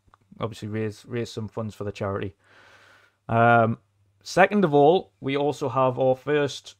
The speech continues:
um, little, uh, sponsor for the channel, and that's Volari Gaming Pillows. You might have seen a few of the other channels, um, already, um,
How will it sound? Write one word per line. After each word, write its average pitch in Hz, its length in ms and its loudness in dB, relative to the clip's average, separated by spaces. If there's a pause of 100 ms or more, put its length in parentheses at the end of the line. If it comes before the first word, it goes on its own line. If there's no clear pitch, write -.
um, 120 500 0 (600)
little, 156 540 2 (100)
uh, 123 500 4
sponsor - 680 0
for - 140 -4
the 113 80 -2
channel, 120 320 -2
and 151 100 -4
that's 143 200 -4
Volari 151 640 4
Gaming 165 360 -4
Pillows. 180 680 2
You 123 140 -6
might 135 160 2
have 135 120 -2
seen 135 260 -2
a 123 60 -2
few 190 400 4
of 143 160 2
the 127 260 0
other 123 220 2
channels, 117 540 -4 (480)
um, 113 360 0
already, 135 680 0
um, 113 480 0